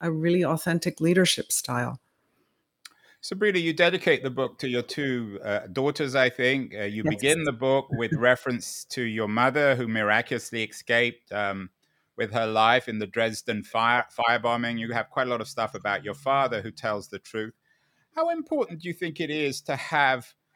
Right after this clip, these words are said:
Speaker 2: family, close people able to tell you the truth, and for you to be also a model?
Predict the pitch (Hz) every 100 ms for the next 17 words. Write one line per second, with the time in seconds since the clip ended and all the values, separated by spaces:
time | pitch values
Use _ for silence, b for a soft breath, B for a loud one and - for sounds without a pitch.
0 | _ - - 165 139 123 107 80 73 _
1 | _ _ _ _ _ _ _ - - 180
2 | 165 - - 139 - 127 135 143 131 123
3 | 123 - 151 143 135 120 117 - 147 123
4 | 120 - - 131 - 139 139 151 139 120
5 | 131 131 131 131 127 120 120 117 120 123
6 | 131 120 90